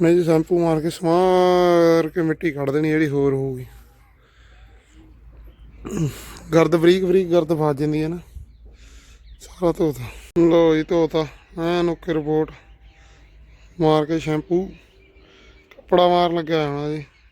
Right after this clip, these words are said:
ਫਾਈਨਲ ਟੱਚ। ਉਹ ਵੀ ਓਕੇ ਦੀ ਰਿਪੋਰਟ ਹੋ ਗਿਆ, ਉਹ ਵੀ ਹੋ ਗਿਆ। ਮਾਰ ਕੇ ਮਾਰਦੇ ਕੱਪੜਾ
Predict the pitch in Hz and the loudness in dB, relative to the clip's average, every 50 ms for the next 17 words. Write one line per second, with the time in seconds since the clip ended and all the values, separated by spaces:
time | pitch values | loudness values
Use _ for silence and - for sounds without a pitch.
0 | _ _ - 180 190 190 190 180 175 180 170 - - 135 - _ - - _ _ | _ _ -4 -2 0 2 0 0 0 -2 -6 -6 -12 -20 -20 _ -20 -20 _ _
1 | _ - - - - - - - - _ _ _ _ _ _ _ _ _ _ _ | _ -20 -20 -20 -20 -20 -20 -20 -20 _ _ _ _ _ _ _ _ _ _ _
2 | _ _ - _ _ - _ _ - _ _ _ _ _ - - - _ _ _ | _ _ -20 _ _ -20 _ _ -20 _ _ _ _ _ -20 -20 -20 _ _ _
3 | _ - - _ _ _ - - _ 180 185 170 160 170 175 165 151 139 - 165 | _ -20 -20 _ _ _ -20 -20 _ -4 0 2 4 4 4 2 0 -2 -4 -2
4 | 156 156 156 151 143 143 147 143 139 143 143 143 143 143 127 117 - _ _ 208 | -2 -2 -2 -2 -2 -2 -4 -2 -2 -4 -4 -4 -4 -6 -6 -12 -20 _ _ -18
5 | 202 - 160 143 147 147 143 135 131 127 123 127 120 110 104 - - _ _ _ | -12 -8 -6 -4 -4 -4 -4 -4 -6 -8 -8 -12 -14 -14 -18 -20 -20 _ _ _
6 | _ - - - - - - _ _ - _ - - - - - - - - - | _ -20 -20 -20 -20 -20 -20 _ _ -20 _ -20 -20 -20 -20 -20 -20 -20 -20 -20
7 | - - - - - _ _ _ - - - - - - - - - - - - | -20 -20 -20 -20 -20 _ _ _ -20 -20 -20 -20 -20 -20 -20 -20 -18 -16 -16 -16
8 | - - _ - - 160 240 254 262 214 175 175 170 165 175 170 175 170 165 170 | -18 -18 _ -20 -20 -18 -14 -4 2 2 4 4 2 0 -2 0 0 2 0 0
9 | 170 170 185 196 196 185 175 190 185 190 190 180 | 0 0 0 0 0 -2 0 0 2 2 2 2